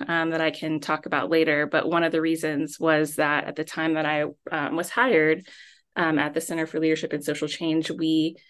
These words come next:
were actually merging as this, uh, the Center for Leadership and Service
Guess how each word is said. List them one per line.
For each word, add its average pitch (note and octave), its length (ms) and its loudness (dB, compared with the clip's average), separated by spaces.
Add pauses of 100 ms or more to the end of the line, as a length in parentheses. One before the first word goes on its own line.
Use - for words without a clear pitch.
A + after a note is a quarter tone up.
(200)
were D3 100 2
actually F#3 320 2
merging D#3+ 560 2
as D3+ 340 -2
this, - 340 -4
uh, D#3 140 0
the D3 240 -2
Center F#3+ 300 0
for F3+ 160 -2
Leadership F3 480 0
and D3+ 120 -4
Service D#3+ 720 0